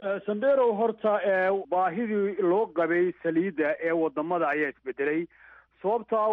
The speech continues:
waxaa laga soo kabanayaa, covid-kii baa laga soo kabanayaa dadka uu waddamada curyaamiyey. Marka Maraykanku wuxuu ka codsanayay waddamadaas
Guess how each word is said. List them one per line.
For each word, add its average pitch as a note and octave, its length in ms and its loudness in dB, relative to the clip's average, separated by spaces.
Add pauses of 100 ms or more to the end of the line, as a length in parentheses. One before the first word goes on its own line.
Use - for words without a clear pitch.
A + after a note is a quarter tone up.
waxaa - 240 -4
laga G#3 260 0
soo G#3+ 140 0
kabanayaa, F3 840 0 (460)
covid-kii G#3+ 500 0
baa F#3+ 140 2
laga F#3 220 -2
soo F#3 120 -2
kabanayaa F3 540 0
dadka F3+ 320 -6
uu F#3 160 0
waddamada E3 320 0
curyaamiyey. C#3+ 720 0 (460)
Marka G#3 260 0
Maraykanku G#3+ 480 0
wuxuu A3 200 0
ka B3 200 0
codsanayay G3 540 2 (100)
waddamadaas F#3 600 0